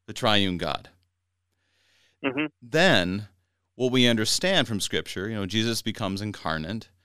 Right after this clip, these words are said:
Speaker 1: Um, we see Jesus, uh, obviously the Trinity always at work in the Old Testament, is that when it says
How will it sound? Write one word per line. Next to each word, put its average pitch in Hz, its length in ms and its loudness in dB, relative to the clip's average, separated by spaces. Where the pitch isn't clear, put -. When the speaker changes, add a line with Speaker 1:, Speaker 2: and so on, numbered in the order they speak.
Speaker 1:
Um, 87 500 -2
we 95 140 -4
see 95 320 -4
Jesus, 92 600 -4
uh, 92 200 -2
obviously 95 340 0
the - 40 -8
Trinity 95 420 -2
always 123 280 2
at 104 140 0
work 87 240 -4
in 87 80 -8
the 80 100 -6
Old 80 180 -6
Testament, 101 480 -8
is 117 140 -2
that 123 120 4
when 120 80 4
it 120 60 2
says 127 320 4